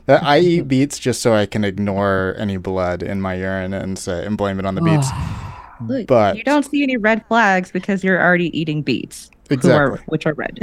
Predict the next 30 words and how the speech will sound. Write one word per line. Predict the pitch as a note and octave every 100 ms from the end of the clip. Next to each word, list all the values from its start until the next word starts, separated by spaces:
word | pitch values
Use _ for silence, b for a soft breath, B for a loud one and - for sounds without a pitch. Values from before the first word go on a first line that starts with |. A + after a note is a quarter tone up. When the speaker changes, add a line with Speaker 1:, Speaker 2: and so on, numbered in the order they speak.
| -
Speaker 3:
<laughs> | -
Speaker 1:
Yeah, | F3 F#3+
that's, | A#2+ -
that's, | C3 C#3 B2+ -
that | C3 C#3
way | C#3
I | A#2+
can | A2+ A2+
just | G#2 -
feel | A2+ G2+ G2 G#2
like, | G#2+ G2+ -
"Oh, | E3+ G3+
yeah, | G3+ F#3
Speaker 2:
Yeah. |
Speaker 1:
there's | D3+ D#3+
nothing | F3+ D#3+ B2+
medically | A#2 A2 G#2+ G#2
wrong | F#2+ F#2+ F#2
with | F#2+ G2 -
me. | A#2+ E3+ G#3+ - _
It's | F#3+ F3+
just | A3+ C3+
the | -
Speaker 2:
<laughs> | F#3+
Speaker 1:
beets," | G3 D#3+ - - b b
even | - A#2+
though | A#2
it's | A2 -
clearly | - B2+ A2 G#2 G#2
blood. | G2+ G#2 G2+ A#2+